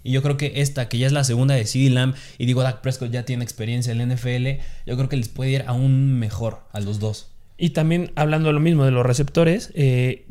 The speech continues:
Speaker 2: podría haber, lo que estábamos hablando, eh, médicamente, ¿podría haber una disminución en la carrera? Sí. ¿Podría haber una disminución en los pases corrien-, en los touchdowns corriendo? Sí. Pero también vimos la temporada pasada que en los partidos en los que estuvo sano,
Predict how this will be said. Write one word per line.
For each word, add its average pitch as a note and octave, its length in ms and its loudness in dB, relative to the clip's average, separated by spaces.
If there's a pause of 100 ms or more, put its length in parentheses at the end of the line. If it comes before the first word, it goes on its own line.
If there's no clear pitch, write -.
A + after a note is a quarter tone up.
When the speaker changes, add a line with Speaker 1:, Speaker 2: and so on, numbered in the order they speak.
(120)
Speaker 2:
podría D#3+ 240 4
haber, F3 240 2
lo C#3 140 -2
que C#3 60 -6
estábamos D#3+ 280 0
hablando, C#3+ 240 2
eh, C#3 300 0
médicamente, D3 640 0
¿podría C#3+ 260 2
haber F3+ 140 2
una F3 80 2
disminución C#3+ 480 2
en C#3+ 80 2
la B2 80 2
carrera? C#3 340 0
Sí. B2 220 0
¿Podría C#3+ 300 2
haber E3+ 100 4
una E3+ 100 2
disminución C#3 500 2
en D3+ 140 0
los C3 140 0
pases C#3 440 0
corrien-, C#3 360 0
en C#3+ 100 4
los B2+ 400 0
touchdowns D3 340 -2
corriendo? C#3 360 2
Sí. D3+ 280 2 (360)
Pero F#3 220 4
también F3 260 2
vimos G3 260 4
la D3 140 4
temporada D3 420 4
pasada C#3+ 400 2
que - 80 -4
en C3 80 2
los B2 140 0
partidos E3 420 2
en D3 80 4
los C3 100 0
que - 60 -10
estuvo D#3 340 0
sano, D3 420 2